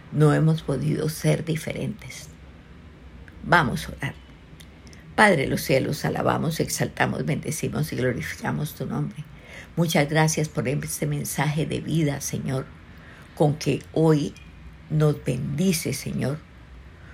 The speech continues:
con que hoy nos traes esa vida y esa vida abundante que tienes, para que nosotros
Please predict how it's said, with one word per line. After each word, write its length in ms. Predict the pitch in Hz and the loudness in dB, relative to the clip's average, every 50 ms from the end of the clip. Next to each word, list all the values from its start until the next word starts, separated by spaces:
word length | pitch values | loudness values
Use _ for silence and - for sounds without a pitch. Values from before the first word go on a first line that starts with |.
| - - - | -20 -14 0
con 280 | - 165 156 147 135 | 4 6 6 6 4
que 180 | - - 151 139 | 2 2 2 4
hoy 260 | - 143 156 160 151 143 | 6 6 6 6 6 4
nos 220 | 180 180 170 - | 2 -2 -2 0
traes 440 | - 156 160 160 160 151 156 - 185 | 2 2 4 4 2 0 0 -2 -2
esa 300 | 165 160 - - 143 160 | -2 -2 -2 -2 -2 -2
vida 320 | 151 139 147 165 165 156 | 0 0 2 2 2 2
y 80 | 160 156 160 | 2 0 0
esa 260 | 160 160 - 165 151 | -2 -2 -2 -2 -4
vida 280 | 156 160 160 165 170 | -2 0 0 0 0
abundante 880 | 160 160 151 143 131 127 143 139 156 165 190 180 156 143 - - - - | -2 -4 -4 -4 -4 -4 -4 0 2 2 4 4 2 0 0 -4 -8 -10
que 140 | - - - | -10 -14 -12
tienes, 520 | - - 147 156 - - 147 151 - - - - - - - - - - - - - - - - - | -4 -2 -2 -2 -2 -2 -6 -6 -8 -10 -14 -18 -20 -20 -20 -20 -20 -20 -18 -18 -18 -18 -18 -10 -2
para 300 | - 156 147 143 135 - | 0 2 2 2 0 -2
que 140 | - 151 127 | -4 -4 -4
nosotros 680 | 147 156 156 - 165 156 156 - 160 165 165 - - | -2 -2 0 2 2 2 2 2 -2 -2 -2 -4 -10